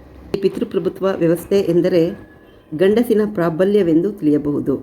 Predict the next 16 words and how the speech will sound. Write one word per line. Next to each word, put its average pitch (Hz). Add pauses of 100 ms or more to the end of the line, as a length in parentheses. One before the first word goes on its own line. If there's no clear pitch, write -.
(600)
ಪ್ಯಾಟ್ರಿಯಾರ್ಕಿ 254
ಅಥವಾ 190
ಪಿತೃಪ್ರಭುತ್ವ 196
ವ್ಯವಸ್ಥೆ 170
ಎಂದರೆ 165
ಪಿತೃ 185
ಅಥವಾ 170
ತಂದೆಯ 180 (120)
ಆಳ್ವಿಕೆ, 151 (360)
ಪರಮಾಧಿಕಾರ 180
ಅಥವಾ 160
ಯಜಮಾನನ 175 (120)
ಆಡಳಿತ 151 (120)
ಎಂದರ್ಥ. 147 (960)
ಹೆಂಗಸರು, 214
ಕಿರಿಯರ, 196